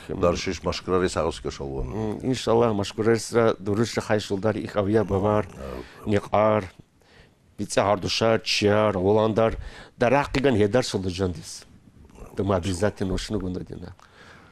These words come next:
Speaker 1: Цей машкрарин қалақ гошуш ра
Speaker 2: Конечно.
Speaker 1: хайшылай гунда.
Speaker 2: Хад молас
Speaker 1: Адмы
Speaker 2: тошны.
Speaker 1: яган дарш-, даршиш хайяган гошуш
Speaker 2: Ахыр
Speaker 1: ра.
Speaker 2: бица рақ киган хейшылды жандис. Да, на самом деле, это,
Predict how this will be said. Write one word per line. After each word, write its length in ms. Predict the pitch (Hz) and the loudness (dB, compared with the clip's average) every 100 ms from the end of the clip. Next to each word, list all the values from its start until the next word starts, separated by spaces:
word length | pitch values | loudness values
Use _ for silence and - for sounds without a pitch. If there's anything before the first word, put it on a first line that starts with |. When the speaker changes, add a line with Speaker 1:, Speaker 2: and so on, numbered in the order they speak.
| - | -14
Speaker 1:
Цей 180 | - 151 | -4 -2
машкрарин 500 | 104 87 - 98 90 | 0 -2 -2 0 0
қалақ 400 | - 85 80 - | 0 0 0 -4
гошуш 340 | - - - - | -12 -12 -12 -10
ра 60 | |
Speaker 2:
Конечно. 380 | - 95 95 98 | -4 -2 0 0
Speaker 1:
хайшылай 100 | 69 71 | -2 -6
гунда. 120 | - | -4
Speaker 2:
Хад 140 | 107 127 | -2 2
молас 340 | 117 123 113 | 4 4 4
Speaker 1:
Адмы 120 | 107 117 | 4 4
Speaker 2:
тошны. 60 | |
Speaker 1:
яган 260 | 107 98 104 | 4 4 4
дарш-, 320 | 104 92 90 | 2 2 0
даршиш 440 | 95 92 - 98 - | 0 0 -2 -4 -6
хайяган 500 | - 104 92 82 76 | 0 4 4 4 4
гошуш 160 | 117 90 | 2 2
Speaker 2:
Ахыр 160 | 147 | 2
Speaker 1:
ра. 40 | 135 | 4
Speaker 2:
бица 260 | 117 - | 2 2
рақ 360 | 127 117 143 - | 2 2 0 -2
киган 180 | - 117 | 0 2
хейшылды 480 | 107 117 - 104 98 | 2 2 0 -2 -2
жандис. 540 | 98 90 - - - - - - - - - - - - - | -2 -4 -6 -14 -16 -18 -20 -20 -20 -20 -18 -14 -14 -16 -10
Да, 200 | 92 87 | -6 -4
на 100 | 95 | -6
самом 320 | - 117 104 | -2 0 0
деле, 160 | 87 87 | -4 -8
это, 260 | - - 110 | -8 -4 -4